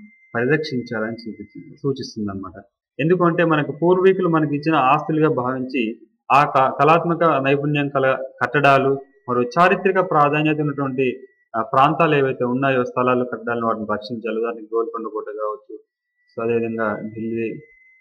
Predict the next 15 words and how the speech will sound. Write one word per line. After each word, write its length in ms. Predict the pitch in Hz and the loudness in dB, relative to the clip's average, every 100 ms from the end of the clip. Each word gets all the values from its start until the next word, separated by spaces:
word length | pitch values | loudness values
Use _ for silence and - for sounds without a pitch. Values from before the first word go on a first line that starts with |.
| - | -10
ఆ, 200 | 101 101 | -8 -6
ఇండియా 240 | 107 117 | -4 -2
గేట్ 180 | 113 107 - | -2 -2 -4
కావచ్చు, 220 | 110 151 | -6 -2
ఇలాంటివన్నీ 520 | 190 196 180 165 170 | 0 0 0 2 0
కూడా, 240 | 156 160 151 | 0 2 2
ఆ, 380 | 135 113 107 | 2 0 0
రక్షించాల్సిన 540 | 120 - 151 143 - 131 | -2 -2 0 0 -2 -4
బాధ్యత 420 | 113 107 104 113 | -4 -4 -6 -6
ప్రభుత్వానికి 560 | 110 107 - 107 104 110 | -4 -6 -6 -8 -6 -6
ఉంది 200 | 113 110 | -6 -4
అని 220 | 156 247 - _ _ _ - | -4 -4 -8 _ _ _ -12
చెప్పడం 260 | 120 104 101 | -8 -6 -6
అనేది 460 | 98 107 120 - _ _ _ - | -6 -4 -4 -6 _ _ _ -8
జరిగింది. 520 | 104 101 95 90 90 | -6 -6 -8 -12 -18